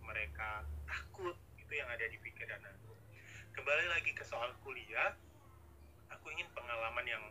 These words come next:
aku dapatkan di sana dan tentunya bekal ilmu yang aku dapat ini bisa semakin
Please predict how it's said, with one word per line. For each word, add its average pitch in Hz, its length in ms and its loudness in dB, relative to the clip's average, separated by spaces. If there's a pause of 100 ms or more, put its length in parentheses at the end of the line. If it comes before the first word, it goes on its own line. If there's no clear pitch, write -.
(160)
aku 120 160 -8
dapatkan 107 480 -2
di 107 100 -8
sana 110 640 2 (400)
dan 117 160 6
tentunya 120 420 0
bekal 113 300 -6
ilmu 117 320 0
yang 110 160 6 (160)
aku - 160 -12
dapat 101 400 0 (160)
ini 156 180 -8
bisa - 380 -2
semakin 120 720 -4